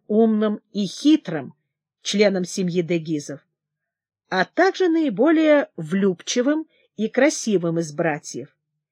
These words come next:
Несмотря на своё распутство и страсть к излишествам, он обладал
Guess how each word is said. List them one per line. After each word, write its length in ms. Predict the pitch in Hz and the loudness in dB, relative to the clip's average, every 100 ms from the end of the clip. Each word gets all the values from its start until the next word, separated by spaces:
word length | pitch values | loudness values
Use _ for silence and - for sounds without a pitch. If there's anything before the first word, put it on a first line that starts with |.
| _ _ _ _ | _ _ _ _
Несмотря 600 | 196 254 254 254 247 269 | 0 2 2 -2 2 2
на 120 | 247 247 | 2 -2
своё 340 | 247 240 240 | -2 2 2
распутство 960 | 220 220 - 269 247 - - 156 135 - _ _ | 2 -2 -8 -6 -6 -8 -12 -10 -10 -12 _ _
и 100 | 214 | -6
страсть 520 | 196 - 208 202 175 - | -6 -4 0 0 -2 -6
к 100 | 190 | -6
излишествам, 840 | 175 320 - 170 - - - 165 _ _ _ | 2 2 2 -4 -12 -16 -18 -20 _ _ _
он 180 | 254 330 | 2 2
обладал 580 | 330 269 277 302 320 | 2 2 2 2 2